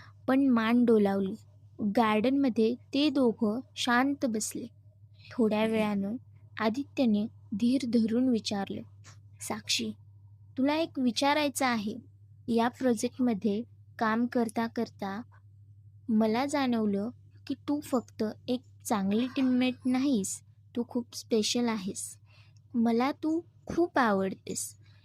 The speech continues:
क्षणभर साक्षी शांत राहिली आणि मग मंद हसली. "मला वाटलं होतंच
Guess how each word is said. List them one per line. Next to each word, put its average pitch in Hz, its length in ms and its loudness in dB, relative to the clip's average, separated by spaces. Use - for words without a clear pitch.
क्षणभर 226 500 2
साक्षी 220 580 -4
शांत 240 460 0
राहिली 220 500 0
आणि 226 240 0
मग 208 320 2
मंद 269 400 2
हसली. 233 520 -4
"मला 202 440 -2
वाटलं 226 400 -4
होतंच - 600 -4